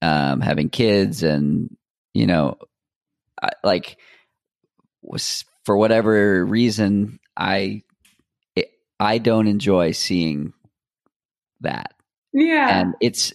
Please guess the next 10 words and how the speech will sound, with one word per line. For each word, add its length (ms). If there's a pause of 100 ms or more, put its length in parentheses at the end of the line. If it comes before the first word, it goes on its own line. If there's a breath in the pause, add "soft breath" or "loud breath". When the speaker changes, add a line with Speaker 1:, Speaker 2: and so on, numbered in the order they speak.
Speaker 1:
it 140
sounds 440
like, 360
it 180
sounds 320
ridiculous 580
to 120
say, 380
but, 200
like, 280